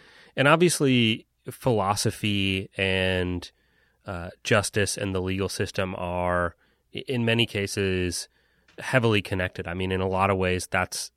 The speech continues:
that's the purpose of a lot of aspects of philosophy, is try, to try to understand, uh, you know, what are good acts, uh, what is, what are moral acts, you know,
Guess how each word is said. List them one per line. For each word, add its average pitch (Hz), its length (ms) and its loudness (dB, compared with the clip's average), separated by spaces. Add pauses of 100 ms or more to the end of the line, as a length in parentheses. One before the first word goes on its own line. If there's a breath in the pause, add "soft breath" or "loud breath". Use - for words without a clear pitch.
that's - 240 -2
the 101 100 -6
purpose - 600 -2
of 90 600 -2 (440 soft breath)
a 117 60 0
lot 95 200 2
of 92 100 0
aspects 90 540 -2
of 90 120 -4
philosophy, 90 640 -4
is 85 120 -4
try, 95 300 -6
to - 160 -8
try 95 240 -2
to 92 100 -2
understand, 90 920 -2 (680 soft breath)
uh, 98 120 -6 (180)
you 101 140 -2
know, 90 100 -2
what 92 380 0
are 92 200 2
good 92 320 -2
acts, - 680 -2 (180)
uh, 90 640 -8
what 98 640 -2
is, 92 480 0 (400 soft breath)
what 110 140 2
are 101 80 6
moral 92 440 2
acts, - 580 -4 (100)
you 95 100 -10
know, 90 280 -6